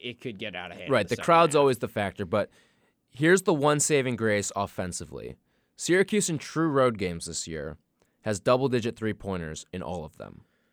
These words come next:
Speaker 1: No dome
Speaker 2: So it,
Speaker 1: sightline.
Speaker 2: it seems like they're starting to figure things out shooting on the road. Now, I think this team has too much talent scoring the ball to actually be thought of as a liability. And I think last year, too, I mean,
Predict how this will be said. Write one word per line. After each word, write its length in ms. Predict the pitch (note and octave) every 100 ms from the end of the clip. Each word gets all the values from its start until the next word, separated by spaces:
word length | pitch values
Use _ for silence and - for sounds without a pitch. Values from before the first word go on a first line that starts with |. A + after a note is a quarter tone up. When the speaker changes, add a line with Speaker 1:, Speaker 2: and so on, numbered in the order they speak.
| _ -
Speaker 1:
No 160 | G#2+
dome 120 | A2
Speaker 2:
So 140 | - D3+
it, 80 | C#3+
Speaker 1:
sightline. 340 | D#3+ C#3+ B2
Speaker 2:
it 120 | D3
seems 500 | - - F#3+ A#3 F#3+
like 240 | F3 E3 -
they're 160 | D3+ C3+
starting 800 | - - - - D#3+ D#3+ E3 D3+
to 60 |
figure 360 | C3 D#3 C#3 C3
things 360 | A#2+ A#2+ A2 G#2+
out 280 | G2 G2 -
shooting 380 | - C3 A2 G2
on 100 | F2+
the 60 | E2
road. 320 | D2+ G1+ - _ -
Now, 320 | C3 B2+ A2+ - _ _ -
I 60 | D3+
think 180 | G#3 F3+
this 160 | D#3
team 220 | - E3+ D3
has 260 | A#2 G2+
too 220 | - D#3 C#3
much 260 | A#2 -
talent 540 | - B2 A#2+ A2+ A2 -
scoring 500 | - - A#2 A2+ G#2+
the 80 |
ball 320 | F2+ F#2+ F2+ F2
to 480 | - G2 F#2 F2+ - _ _ _ -
actually 440 | A#2+ A#2+ - A2 G2+
be 600 | G2+ G2 F#2 F#2 D2+ - _ _
thought 200 | C#3 A2+ A2
of 60 |
as 100 | F#2+
a 60 | F#2+
liability. 680 | F#2 F2+ E2+ F2+ E2+ D#2+
And 180 | E3+ E3 - - -
I 60 | E3
think 200 | C#4+ A#3+
last 320 | F#3+ A3 G#3+
year, 80 | E3
too, 260 | - G3 D3+
I 60 |
mean, 240 | C3+ B2